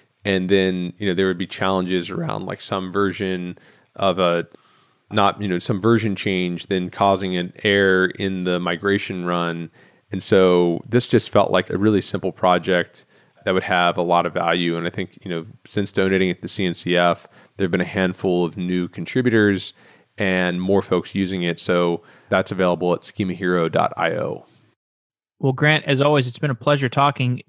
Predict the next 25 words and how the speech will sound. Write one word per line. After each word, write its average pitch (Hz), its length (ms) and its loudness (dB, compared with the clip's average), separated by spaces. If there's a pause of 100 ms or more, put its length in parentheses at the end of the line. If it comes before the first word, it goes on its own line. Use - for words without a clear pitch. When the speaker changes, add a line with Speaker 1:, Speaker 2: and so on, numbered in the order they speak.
Speaker 2:
Do 135 140 -2
you 151 140 4
have 180 180 2
any 170 540 0
closing 131 420 2
thoughts 131 340 0
on 113 640 0 (120)
this - 180 -4
ecosystem 147 720 0
and 107 420 -4 (120)
plans 123 240 -2
for 131 60 -12
the 120 60 -6
future? 139 440 -4 (640)
Speaker 1:
Yeah. 123 420 2 (160)
Well, 110 80 -10
thank 143 160 0
you 131 60 -6
for 110 120 -2
having 107 160 2
me. 101 80 -4
It's 87 100 -8
been 92 200 -10
great. 87 380 -4
Ultimately, 107 800 2